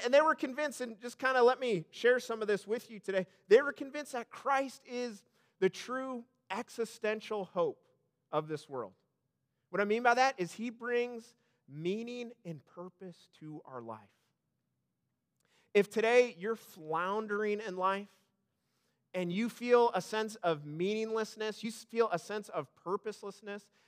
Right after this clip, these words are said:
then open your heart to Christ. Because the meaning and purpose you crave, I believe you will find it in him. It'll be hard to find anywhere else,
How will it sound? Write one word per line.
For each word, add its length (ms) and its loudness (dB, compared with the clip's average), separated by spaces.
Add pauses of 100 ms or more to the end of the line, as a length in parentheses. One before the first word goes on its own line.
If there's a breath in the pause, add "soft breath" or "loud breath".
(100)
then 160 -4 (100)
open 400 -4
your 140 -12
heart 420 -14
to 80 -18
Christ. 460 -18 (1000)
Because 320 4
the 120 2
meaning 400 -2
and 100 -2
purpose 440 -2
you 80 -16
crave, 420 -2
I 120 -4
believe 320 -4
you 180 -6
will 180 2
find 400 -4
it 100 0
in 120 -6
him. 160 -20 (1120)
It'll 160 12
be 140 4
hard 340 10
to 40 0
find 380 4
anywhere 400 6
else, 260 8